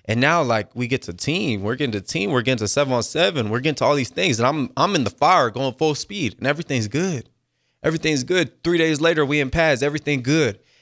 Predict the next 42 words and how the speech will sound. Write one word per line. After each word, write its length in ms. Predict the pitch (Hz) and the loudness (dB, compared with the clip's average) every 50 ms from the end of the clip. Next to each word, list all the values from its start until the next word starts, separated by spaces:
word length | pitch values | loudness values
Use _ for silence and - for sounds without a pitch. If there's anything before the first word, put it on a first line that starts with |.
| _ _ _ _ - | _ _ _ _ 0
And 100 | - 120 | 4 4
I 140 | 131 143 127 | 6 6 4
just, 260 | 117 123 117 104 110 | 2 2 0 0 0
man, 340 | 113 120 123 120 113 107 104 | 0 2 2 2 2 2 0
like, 300 | 104 104 98 - _ _ _ _ _ - - _ _ _ _ | 0 0 -2 -4 _ _ _ _ _ -20 -20 _ _ _ _
for 140 | - 127 117 | 0 2 2
the 80 | 110 107 | 2 2
first, 340 | - - 147 147 151 - | 2 2 4 4 4 2
like, 240 | - 120 117 101 - | 2 0 0 0 -2
four 180 | - 139 143 135 | -2 2 2 2
or 40 | 120 | 2
five 360 | - - 123 120 123 120 117 | 2 2 2 2 2 2 2
days, 480 | 127 131 131 135 143 143 135 - - _ _ _ _ _ _ _ _ _ _ _ - | 2 2 2 2 0 -2 -4 -8 -14 _ _ _ _ _ _ _ _ _ _ _ -4
it 160 | - 127 117 | -2 0 2
didn't, 300 | 131 143 131 127 - - - | 4 4 4 2 0 0 0
it 180 | 113 131 127 | 0 2 2
was 180 | 131 131 120 123 | 2 2 2 2
like, 420 | 120 110 101 95 - - - - _ _ _ _ - | 2 2 2 0 -4 -12 -20 -20 _ _ _ _ -2
it 80 | 151 | 0
was 220 | 143 131 131 120 143 | 2 2 2 2 2
almost 360 | 143 147 139 135 123 - - | 0 2 2 0 0 0 0
like 180 | 123 117 - | -2 0 2
I 60 | 107 107 | 2 2
was 140 | 110 107 | 0 0
just 160 | 107 104 92 - | -4 -6 -4 0
walking 320 | 110 113 113 - - 110 | 0 0 0 0 -2 -4
on 140 | 101 101 90 | -4 -4 -4
clouds, 420 | - - 113 107 101 101 92 95 | -2 2 2 2 2 2 0 -4
bro. 240 | - - 98 101 101 | -6 -4 -2 0 0
Like, 220 | 101 98 98 - | 0 0 0 0
I 80 | - 117 | -2 -4
finally 380 | - - 127 123 123 120 117 107 | -2 0 0 2 2 2 2 2
got 180 | 120 113 110 - | 2 0 0 0
to 80 | 107 | -4
do 280 | 107 117 120 117 113 107 | -2 0 0 0 0 0
what 200 | 101 104 107 104 | 0 0 2 2
I 120 | 101 104 | 2 2
wanted 320 | 101 98 107 110 104 95 104 | 2 0 0 -2 -2 -4 -6
to 60 | 101 | -4
do. 300 | 104 113 113 113 107 107 | -2 0 0 0 0 0
And, 140 | 101 87 73 | -2 -2 -2
and, 240 | 101 104 101 95 | -4 -4 -4 -6